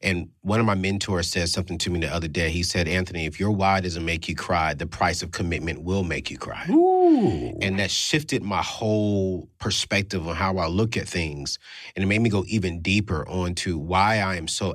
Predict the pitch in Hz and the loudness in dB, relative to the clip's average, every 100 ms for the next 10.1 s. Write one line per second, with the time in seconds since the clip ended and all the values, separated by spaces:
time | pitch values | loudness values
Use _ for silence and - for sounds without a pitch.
0 | - 90 92 92 78 82 73 76 76 85 | 0 0 0 -2 0 -2 -2 -6 -2 0
1 | 95 98 98 85 82 82 69 69 73 73 | 2 2 0 2 0 2 0 -2 -4 -2
2 | 85 95 98 - 82 90 87 87 87 80 | 2 4 2 0 0 -2 0 0 -2 -2
3 | 82 82 95 92 90 90 78 - - 101 | 0 2 2 0 0 -4 -4 -4 -2 -2
4 | - 98 73 - 92 90 85 82 - - | -2 -4 -6 -2 0 0 0 -4 -10 -12
5 | - - 117 98 90 110 101 85 107 - | -14 -2 0 0 2 2 2 0 -2 -2
6 | - - - - - 131 110 135 131 127 | -14 -20 -20 -18 -2 0 2 0 0 0
7 | 113 110 98 110 95 98 82 73 71 87 | 0 0 0 0 2 0 0 -4 -4 -8
8 | 78 - - 101 76 110 110 92 87 - | -8 -10 0 2 4 2 2 0 0 -4
9 | _ _ _ - 90 131 90 107 92 - | _ _ _ -2 2 2 2 0 -2 -10